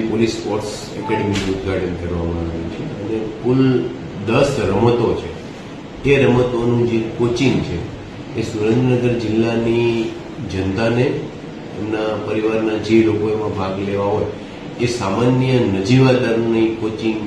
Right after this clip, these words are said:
ચાર્જ લઈ અને આપવામાં આવશે. સાથે સાથે પોલીસ કર્મચારીઓ અને એમના પરિવારના બાળકો છે, એમને આ એકેડમીની અંદર નિઃશુલ્ક અલગ અલગ કોચિંગ આપવામાં આવશે.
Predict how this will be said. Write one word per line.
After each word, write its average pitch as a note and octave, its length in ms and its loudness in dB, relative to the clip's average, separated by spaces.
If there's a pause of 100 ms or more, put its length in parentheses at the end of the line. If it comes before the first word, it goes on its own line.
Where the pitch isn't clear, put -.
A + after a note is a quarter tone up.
(160)
ચાર્જ G2+ 320 -2
લઈ G2 260 0 (100)
અને F#2+ 120 -4
આપવામાં G#2 460 -4
આવશે. G2+ 240 -4 (580)
સાથે A2 280 -2
સાથે C#3 360 -2
પોલીસ A#2 340 2
કર્મચારીઓ A2 680 0
અને G#2 160 -4
એમના A2+ 340 -2
પરિવારના B2 560 2
બાળકો F#2+ 300 -2 (100)
છે, F2 80 -6 (560)
એમને C3+ 320 6
આ C3 140 4 (100)
એકેડમીની B2 520 2
અંદર A#2+ 240 2 (180)
નિઃશુલ્ક C3 600 2 (640)
અલગ A2 220 2
અલગ A2 220 4 (260)
કોચિંગ A2 320 0
આપવામાં F2 460 -4
આવશે. F2 240 -4